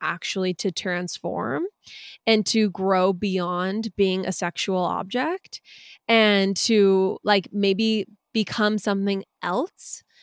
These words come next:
and to mature. And yes, it's important to always feel your best, but I just think that there's this narrative in Western culture that we're all just striving to be as beautiful as possible. And some, when someone like a Kim Kardashian says that she would give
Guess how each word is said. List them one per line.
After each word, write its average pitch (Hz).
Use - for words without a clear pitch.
and 214
to 202
mature. 208
And 214
yes, 208
it's 220
important 208
to 196
always 196
feel 202
your 190
best, 185
but -
I 277
just 370
think 262
that 226
there's 208
this 202
narrative 185
in 202
Western 180
culture 180
that 180
we're 196
all 214
just 208
striving 190
to 196
be 180
as 180
beautiful 185
as 185
possible. 180
And 202
some, 220
when 233
someone 240
like 240
a 214
Kim 196
Kardashian 196
says 175
that -
she 208
would 190
give 202